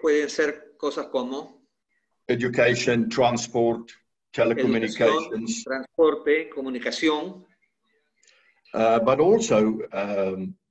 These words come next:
Speaker 2: government systems and processes that were, they were difficult, um,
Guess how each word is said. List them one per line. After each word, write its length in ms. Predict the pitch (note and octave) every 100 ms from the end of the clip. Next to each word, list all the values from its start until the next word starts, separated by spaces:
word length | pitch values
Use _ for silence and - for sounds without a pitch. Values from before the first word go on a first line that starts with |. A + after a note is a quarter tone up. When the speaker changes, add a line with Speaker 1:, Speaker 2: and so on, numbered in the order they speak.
| _ _ -
Speaker 2:
government 480 | A2 A#2 C3+ B2+
systems 520 | B2 C#3+ C3+ - A#2+ A2
and 160 | F#2+
processes 720 | B2 C3 B2+ B2 A2+ A#2+ A2
that 240 | G#2+ G#2 G#2
were, 400 | G2 G2+ G2 F#2+ _ _ _ _ _ _
they 180 | G3+ F#3+
were 140 | G3
difficult, 800 | F#3+ G3 G#3 G3+ - - F#2 - _ -
um, 480 | - F#2 E2+ E2+